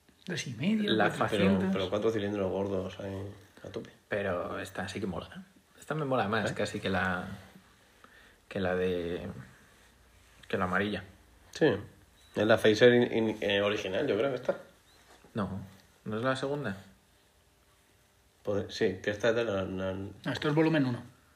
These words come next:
Speaker 2: <laughs> Del volumen.
Speaker 1: La segunda no salen motos.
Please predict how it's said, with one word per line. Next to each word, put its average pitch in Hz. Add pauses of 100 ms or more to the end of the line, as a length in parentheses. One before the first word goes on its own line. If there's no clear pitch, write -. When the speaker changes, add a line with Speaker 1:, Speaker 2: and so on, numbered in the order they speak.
(380)
Speaker 2:
<laughs> -
Del 113
volumen. 104 (720)
Speaker 1:
La 147
segunda 151
no 170
salen 139
motos. 117